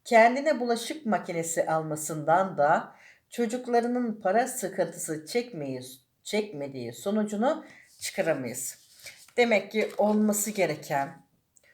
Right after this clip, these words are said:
çocuklarla ebeveynler arasında sıcak bir diyaloğun olması gerekli. Her şey maddiyat değil.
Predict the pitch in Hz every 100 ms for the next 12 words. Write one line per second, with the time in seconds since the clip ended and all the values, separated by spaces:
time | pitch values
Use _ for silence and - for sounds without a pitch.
0 | _ _ - 208 214 202 170 156 151 165
1 | 170 170 170 165 170 165 151 143 - 151
2 | 151 139 139 185 - - _ _ _ -
3 | - 170 165 185 165 156 165 156 151 147
4 | 139 127 127 - 139 143 131 131 123 110
5 | - 170 208 269 220 185 - 175 156 156
6 | - 156 147 139 -